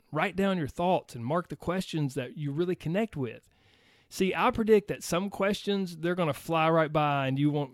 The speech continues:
you won't connect with them at all. And I predict there will be other questions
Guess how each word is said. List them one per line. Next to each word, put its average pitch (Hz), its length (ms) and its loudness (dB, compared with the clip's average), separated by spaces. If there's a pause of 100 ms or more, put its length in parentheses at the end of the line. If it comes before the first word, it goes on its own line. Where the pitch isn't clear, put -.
(120)
you 180 220 -8
won't 170 160 -2
connect 175 380 0
with 175 100 -4
them 170 300 0
at 143 140 -6
all. 120 440 0 (1040)
And 151 100 0
I 156 120 4
predict 165 480 0 (240)
there 151 120 2
will 151 100 2
be 156 120 2
other 285 220 4
questions 170 640 0